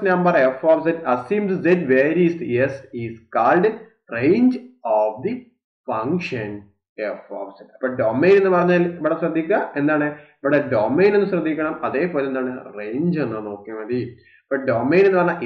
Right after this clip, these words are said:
എസിനെയാണ് നമ്മൾ പറഞ്ഞത് domain എന്ന് പറയുന്നത്. ഈ റേഞ്ച് എന്ന് പറഞ്ഞാൽ, അല്ലെ, എന്താണ്, അല്ലെ, vary ചെയ്യുന്ന ഇതിനെ നമ്മൾ പറഞ്ഞ പേരാണ് റേഞ്ച് ആണ്. അടുത്ത റിമാർക്ക്, if n is zero or positive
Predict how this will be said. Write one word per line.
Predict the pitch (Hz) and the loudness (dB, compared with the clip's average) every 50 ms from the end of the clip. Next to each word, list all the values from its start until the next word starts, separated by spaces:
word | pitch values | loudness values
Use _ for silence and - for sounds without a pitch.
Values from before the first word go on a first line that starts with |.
| 117 120 | -6 -6
എസിനെയാണ് | 120 - - - 240 220 196 156 143 135 131 127 | -6 -8 -8 -6 -2 0 0 0 0 0 -2 -4
നമ്മൾ | 120 113 113 117 117 | -4 -6 -6 -6 -6
പറഞ്ഞത് | 110 107 113 113 113 113 120 | -6 -6 -8 -10 -10 -8 -10
domain | - - 104 107 123 135 156 170 180 | -10 -8 -8 -6 -4 0 2 2 4
എന്ന് | 180 180 175 | 4 4 2
പറയുന്നത്. | 175 175 180 190 196 214 302 403 - - - - _ _ - 139 | 2 2 0 0 0 0 0 -2 -4 -8 -14 -20 _ _ -4 -2
ഈ | 135 127 120 | -2 0 0
റേഞ്ച് | 120 135 160 170 185 202 190 208 226 | 0 2 2 2 2 2 0 0 2
എന്ന് | 214 196 185 | 2 2 2
പറഞ്ഞാൽ, | 170 165 165 160 165 165 - - | 2 0 -2 -4 -6 -10 -10 -4
അല്ലെ, | 147 147 143 127 - - - 135 | -2 0 0 0 -2 -4 -6 -4
എന്താണ്, | 139 147 143 135 131 131 131 - - _ - | -2 0 0 0 -2 -4 -6 -8 -14 _ -4
അല്ലെ, | 135 131 117 120 | -2 -2 0 0
vary | 110 110 123 147 160 196 214 202 175 - | 0 0 0 2 2 2 2 0 -2 -2
ചെയ്യുന്ന | 151 120 113 113 117 113 113 113 117 117 - - _ | -2 -2 -2 -2 -4 -4 -6 -8 -8 -10 -16 -16 _
ഇതിനെ | 123 117 110 104 | -12 -10 -10 -10
നമ്മൾ | 101 104 107 107 107 | -10 -12 -10 -8 -8
പറഞ്ഞ | 104 107 107 104 | -8 -8 -8 -8
പേരാണ് | 110 107 113 131 165 226 262 254 - _ _ _ - - 107 | -8 -6 -4 -4 -4 -4 -4 -6 -12 _ _ _ -18 -14 -12
റേഞ്ച് | 107 104 101 98 98 101 104 107 107 107 104 104 | -10 -10 -10 -10 -10 -12 -14 -16 -16 -16 -16 -14
ആണ്. | 101 113 123 127 117 - - _ _ _ _ _ _ _ _ _ _ _ _ _ _ - | -10 -6 -6 -6 -6 -8 -12 _ _ _ _ _ _ _ _ _ _ _ _ _ _ -6
അടുത്ത | 139 147 185 170 147 139 135 | -2 -2 -2 -2 0 0 -2
റിമാർക്ക്, | 131 131 123 120 120 123 120 - - - - - _ _ _ 190 190 190 | 0 0 2 2 2 2 0 -2 -6 -10 -14 -16 _ _ _ -2 0 0
if | 196 196 - - - 180 190 202 | 0 -2 -4 0 4 6 6 6
n | 208 220 240 | 6 4 0
is | 247 - - - _ _ _ _ _ 151 143 | -2 -4 -10 -18 _ _ _ _ _ -4 0
zero | 160 180 190 202 190 151 135 131 123 - - 131 | 2 4 6 6 6 6 4 4 2 2 0 2
or | 127 127 127 - - - | 2 2 2 0 -2 -2
positive | 139 151 170 - 220 196 - - 240 240 | -2 0 -2 -2 -6 -10 -6 -4 -4 -4